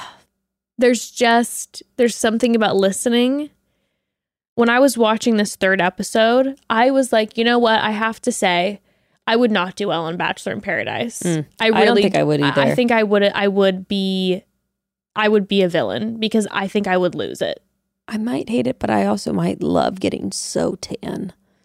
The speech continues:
Speaker 1: That would be great. But being so hot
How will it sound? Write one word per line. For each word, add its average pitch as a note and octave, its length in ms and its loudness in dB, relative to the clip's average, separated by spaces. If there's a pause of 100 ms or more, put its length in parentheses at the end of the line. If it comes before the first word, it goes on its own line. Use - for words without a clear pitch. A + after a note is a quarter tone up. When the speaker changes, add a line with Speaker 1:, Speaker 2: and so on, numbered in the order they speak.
(240)
Speaker 1:
That C4 300 0
would G#3+ 320 -2
be G#3+ 120 -2
great. D#3 460 -4 (640)
But A#3 320 2
being B3 640 2 (1080)
so A3+ 540 2
hot G3 460 -2